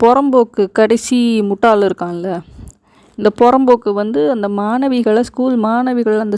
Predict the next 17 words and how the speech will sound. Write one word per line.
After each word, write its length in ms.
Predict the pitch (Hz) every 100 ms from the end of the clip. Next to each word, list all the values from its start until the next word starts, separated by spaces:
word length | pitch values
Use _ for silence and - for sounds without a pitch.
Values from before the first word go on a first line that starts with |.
| -
ஸ்கூல்ல 160 | 240 233
படிக்கிற 300 | 208 202 208
மாணவிகள் 680 | 196 190 233 254 247 220 208
வந்து 500 | 202 214 294 277 240
கெட்டவங்களாம், 640 | 214 - 226 220 202 196 214 214
தேவடியாக்கள்னு 760 | 214 214 202 185 - 185 196
சொல்லிட்டு 460 | 202 190 185 185 185
இருக்கான் 260 | 196 202
அந்த 80 | 190 -
புறம்போக்கு 680 | 190 196 190 190 185 175 175 -
பண்ணாடை. 600 | 185 202 190 165 - - - - - - -
இந்த 580 | 226 226 214 208 196 196
ஸ்-, 220 | 214 -
கடைசி, 880 | - 233 269 - 285 277 269 262 254
அ, 320 | 208 185 180 202
முட்டாள்ன்ற 600 | 208 214 240 240 220 208
ஒரு 220 | 196 190